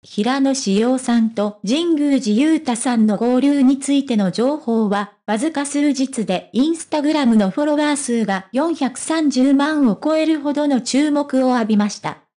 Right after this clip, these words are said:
多くのファンが彼らの新たなスタートを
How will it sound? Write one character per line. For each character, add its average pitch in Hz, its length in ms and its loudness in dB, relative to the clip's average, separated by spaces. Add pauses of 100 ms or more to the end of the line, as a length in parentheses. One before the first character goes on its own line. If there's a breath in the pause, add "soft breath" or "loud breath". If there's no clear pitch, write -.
(140)
多 330 240 0
く 262 120 -2
の 214 140 4
フ 240 120 -4
ァ 311 80 0
ン 269 120 6
が 196 320 -2
彼 302 260 -2
ら 226 140 0
の 208 180 2
新 320 200 0
た 269 100 -2
な 226 140 -2
ス - 120 -10
タ 311 120 -2
ー 311 160 -2
ト 202 160 -2
を 180 260 -2